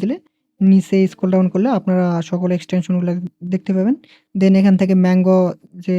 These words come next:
এক্সটেনশনটা এটা ওপেন করবেন। ওপেন করার পর আপনারা simply যেভাবে ওয়ালেট ক্রিয়েট করেন সেভাবে একটা ওয়ালেট ক্রিয়েট করে নেবেন। করে নেওয়ার পর আপনারা যেটা করবেন, আবার আমার Telegram চ্যানেলে চলে আসবেন। আসার পর এখানে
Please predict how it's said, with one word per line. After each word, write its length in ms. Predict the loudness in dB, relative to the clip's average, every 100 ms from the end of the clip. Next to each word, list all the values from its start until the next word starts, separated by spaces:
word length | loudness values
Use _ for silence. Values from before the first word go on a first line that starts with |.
| -4
এক্সটেনশনটা 640 | -6 -2 -2 -2 -4 -6 -12 _ _ _ -8
এটা 100 | -2 0
ওপেন 140 | 2 0
করবেন। 180 | 2 2 2
ওপেন 160 | 0 0
করার 180 | 0 -2 -2
পর 120 | -2 -4 -6
আপনারা 240 | -2 -2 -2
simply 300 | -2 0 0 0
যেভাবে 320 | 0 -2 -2 -4 -8 _ _ _ _ _ _ -4
ওয়ালেট 300 | 0 2 0 0
ক্রিয়েট 200 | -2 -2 -2
করেন 140 | -2 -2 -6
সেভাবে 300 | -2 0 -2
একটা 120 | -2 -2
ওয়ালেট 240 | -2 -2 -4
ক্রিয়েট 180 | -6 -6 -6
করে 140 | -2 -2
নেবেন। 180 | 0 -4 -8 _ _ _ -2
করে 160 | 0 2
নেওয়ার 220 | 2 0 -2
পর 100 | -6 -6 -10 -4
আপনারা 200 | -2 -2
যেটা 140 | -2 -2
করবেন, 180 | -2 -4 -4
আবার 140 | -4 -2
আমার 120 | -2 -2
Telegram 300 | -2 0 -2
চ্যানেলে 240 | -2 -4 -4
চলে 120 | -4 -4
আসবেন। 180 | -4 -6 _ _ _ _ _ _ _ _ _ _ _ _ _ _ _ _ -8
আসার 240 | -4 -2 0
পর 80 | 0
এখানে 180 | 0